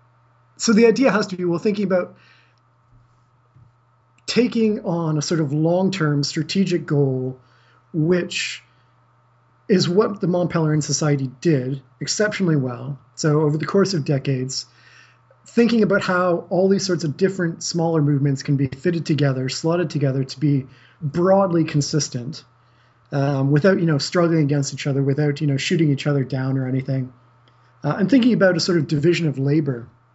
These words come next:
um, amongst different groups as well. So I think there's a sort of problematic aspect amongst some of the left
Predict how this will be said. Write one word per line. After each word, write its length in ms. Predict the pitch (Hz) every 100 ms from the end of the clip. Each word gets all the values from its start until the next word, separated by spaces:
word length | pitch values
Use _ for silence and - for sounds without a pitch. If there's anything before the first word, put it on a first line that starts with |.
| _ _ _ - -
um, 320 | 143 131 131 -
amongst 340 | 170 196 190
different 240 | 190 151 135
groups 260 | 147 139
as 120 | 127 117
well. 420 | 147 151 113 - _ _ _ _ _ -
So 100 | 185
I 40 |
think 180 | 247 214
there's 160 | 214 196
a 60 |
sort 180 | 202 190
of 100 | 185
problematic 500 | 196 175 170 160 147
aspect 460 | 151 147 - 143 147
amongst 500 | 139 139 - - _ _ _ 147 160
some 240 | 147 190 156
of 60 |
the 60 | 139
left 380 | 135 135 -